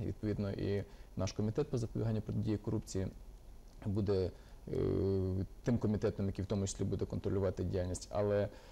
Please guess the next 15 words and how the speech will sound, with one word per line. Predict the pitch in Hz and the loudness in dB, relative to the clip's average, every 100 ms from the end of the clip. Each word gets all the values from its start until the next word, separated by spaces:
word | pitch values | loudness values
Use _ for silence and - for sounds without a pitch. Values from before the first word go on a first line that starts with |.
| - - - - | -18 -16 -16 -6
е, | - 101 101 98 - | 2 6 6 6 4
поки | 151 143 | 4 4
що, | - - 113 107 101 - - | 2 4 4 6 4 0 -2
ну, | 120 110 98 | 2 2 0
скажімо, | - 113 110 113 107 98 104 107 - | -2 -2 2 2 2 2 -2 -6 -4
більше | 95 123 127 113 104 | 0 0 2 2 2
сподівань | - 101 113 120 107 | 0 0 2 2 2
на | 95 | 0
позитивну | 117 101 117 110 104 | 0 0 0 2 2
роботу | 104 127 131 104 92 | 2 2 2 0 0
і | - - 90 | -2 -2 0
більше | 98 107 107 | 0 0 -2
оптимізму, | - 113 123 110 98 | 0 0 2 0 -2
чим | 98 | -4
песимізму. | 92 - 87 80 - | -4 -6 -4 -4 -6